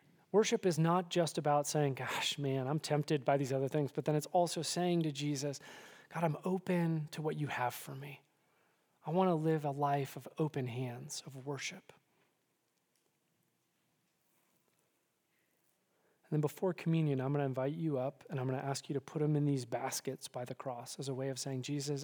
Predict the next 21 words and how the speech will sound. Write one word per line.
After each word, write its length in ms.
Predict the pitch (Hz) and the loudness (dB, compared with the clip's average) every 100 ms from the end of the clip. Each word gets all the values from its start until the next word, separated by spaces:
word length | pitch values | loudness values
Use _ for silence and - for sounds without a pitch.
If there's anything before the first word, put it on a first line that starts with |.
| - | -6
I 60 | 131 | -4
lay 300 | 135 143 143 | -2 0 0
my 160 | 127 | -2
prayers 680 | - - 151 147 143 147 139 | -8 -6 -2 0 0 -2 -6
at 220 | - 139 | -8 -10
your 100 | 131 | -10
feet," 340 | - 143 143 - _ _ _ _ _ _ _ _ _ _ _ _ | -12 -12 -12 -16 _ _ _ _ _ _ _ _ _ _ _ _
before 420 | 147 - - 151 | -10 -8 -2 0
you 120 | 143 135 | 0 -2
receive 460 | 131 - 127 123 | -4 -4 -6 -8
communion. 560 | - 135 123 120 127 143 _ _ _ _ _ _ _ _ _ _ _ _ _ _ _ _ _ - | -8 -6 -6 -6 -10 -14 _ _ _ _ _ _ _ _ _ _ _ _ _ _ _ _ _ -20
I'm 80 | - | -4
gonna 140 | 202 | 0
invite 220 | 196 151 156 | 4 4 2
the 100 | 143 | 2
band 380 | 139 135 135 | 2 4 2
up, 240 | 120 120 - _ _ _ _ _ _ - - | 0 -4 -6 _ _ _ _ _ _ -16 -6
the 120 | 131 | -2
worship 340 | 131 - 139 | 0 -2 -4
team 220 | 135 123 | -4 -4
up. 180 | 113 135 | -4 -8